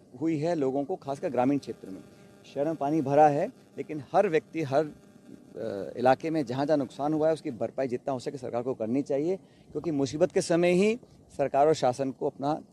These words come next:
अ, बड़प्पन दिखाना चाहिए और आगे आके मदद करनी चाहिए।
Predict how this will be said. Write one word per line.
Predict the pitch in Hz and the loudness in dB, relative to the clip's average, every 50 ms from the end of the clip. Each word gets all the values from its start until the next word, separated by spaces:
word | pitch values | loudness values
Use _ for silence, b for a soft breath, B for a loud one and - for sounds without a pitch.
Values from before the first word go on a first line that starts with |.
| - - | -18 -10
अ, | - 131 117 104 104 107 98 - - - - - - - - - 65 - - - - 107 | -6 -4 -4 -2 -2 -2 -2 -4 -4 -8 -14 -18 -20 -20 -18 -16 -16 -16 -16 -16 -4 0
बड़प्पन | 117 120 123 - - 143 131 | 2 4 4 4 2 0 -2
दिखाना | - - 123 131 143 | -2 -2 -2 -2 -2
चाहिए | 143 - 131 127 139 151 170 180 | -2 -2 -2 -2 -2 0 -2 0
और | 170 - 127 110 | 0 2 2 2
आगे | 104 113 120 127 | 2 2 2 2
आके | 107 113 107 - 135 | 0 0 0 -2 -4
मदद | 123 117 107 117 - - | -4 -2 -2 -2 -4 -4
करनी | 110 107 120 127 | -4 -4 -4 -2
चाहिए। | - 139 127 139 139 160 175 | -2 -2 -2 0 0 -2 -2